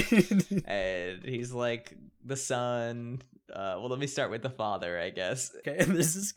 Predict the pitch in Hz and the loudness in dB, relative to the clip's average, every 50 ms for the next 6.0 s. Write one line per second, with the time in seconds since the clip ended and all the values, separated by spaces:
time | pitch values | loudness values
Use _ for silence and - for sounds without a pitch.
0 | - 98 120 131 131 - - 139 135 143 147 156 214 220 220 - 120 120 113 110 | -4 0 0 0 2 4 4 4 4 4 2 0 -2 -2 -2 0 2 2 2 2
1 | 127 110 117 135 147 180 170 - - 156 156 170 151 147 139 147 143 135 - - | 2 2 4 6 6 6 6 6 4 2 2 2 2 -2 -2 -2 -4 -6 -8 -8
2 | _ - - 160 156 156 139 - 143 147 151 143 - 160 143 139 139 147 143 135 | _ -2 0 0 0 0 0 0 0 2 2 2 2 2 2 2 4 2 2 2
3 | 131 - - - 123 110 92 82 85 78 - - 127 127 127 123 123 131 123 - | 2 0 0 0 0 0 0 -2 -4 -6 -8 -6 -6 -4 -2 -2 -2 -2 -2 -4
4 | 120 120 120 123 135 - - 143 143 135 127 127 131 131 156 156 151 - 143 - | -4 -2 -2 -2 -2 -2 -4 -2 0 2 2 4 10 10 10 10 12 8 8 6
5 | - 101 - - - - 127 127 127 127 - - 135 120 - - - - - - | 6 0 -8 -12 -12 -6 -4 -2 -2 -2 0 0 0 0 0 -4 -4 -6 -8 -8